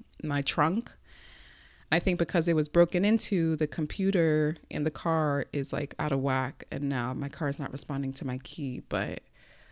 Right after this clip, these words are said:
um, I'm actually visiting family right now, and when I get back in town, the mechanic was like, "Just bring the car back.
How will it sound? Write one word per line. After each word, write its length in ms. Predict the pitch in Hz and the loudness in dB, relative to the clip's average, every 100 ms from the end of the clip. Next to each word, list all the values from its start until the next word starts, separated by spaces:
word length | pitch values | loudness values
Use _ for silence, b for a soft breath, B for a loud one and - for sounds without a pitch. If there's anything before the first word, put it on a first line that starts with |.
| b b - | b b -4
um, 500 | 143 139 135 131 135 | 0 0 0 -2 -2
I'm 100 | 143 | -2
actually 320 | 139 - 175 156 | -2 0 -2 0
visiting 400 | 151 151 143 139 | 0 0 -2 -2
family 360 | 151 139 135 | 0 0 0
right 200 | 135 135 | -2 -2
now, 320 | 139 131 131 - | -2 -2 -2 -4
and 220 | 139 135 | -2 -2
when 100 | 131 | -2
I 100 | 131 | -2
get 180 | 139 131 | -4 -4
back 180 | 123 | -4
in 120 | 117 135 | -4 -8
town, 640 | - 156 135 110 139 151 - - | -6 -4 -4 -4 -6 -8 -12 -4
the 460 | 151 139 135 - - _ - | -2 0 -2 -4 -10 _ -4
mechanic 580 | 151 - 165 135 131 - - _ _ _ _ - | -4 0 0 0 -4 -6 -20 _ _ _ _ -4
was 140 | 139 | -2
like, 200 | 131 147 | -2 -2
"Just 200 | 156 - | -4 0
bring 160 | 160 170 | 0 0
the 80 | |
car 180 | 170 156 | -2 -2
back. 300 | 147 131 135 | 0 -2 -4